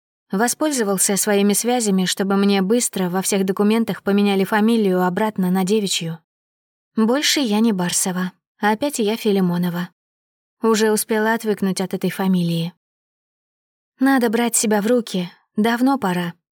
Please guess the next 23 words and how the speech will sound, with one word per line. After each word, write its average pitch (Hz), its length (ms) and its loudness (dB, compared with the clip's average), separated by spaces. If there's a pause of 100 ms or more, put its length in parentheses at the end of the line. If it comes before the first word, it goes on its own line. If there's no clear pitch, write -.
(120)
Искать 220 420 0
работу 214 380 0
в 202 40 -2
Москве, 202 500 0
съезжать 208 480 0
из 185 80 -2
служебной 196 480 2
квартиры 196 540 -2
Ромы. 208 380 0 (560)
А 233 120 2
я 240 220 2
не 262 100 6
могу. 180 400 0 (920)
Снова 254 440 2
беру 202 240 2
телефон, 226 520 0
захожу 202 400 -2
в 220 80 -6
социальные 196 600 0
сети, 214 480 -2 (320)
на 233 160 2
страницу 220 560 0
Леры. 202 380 -2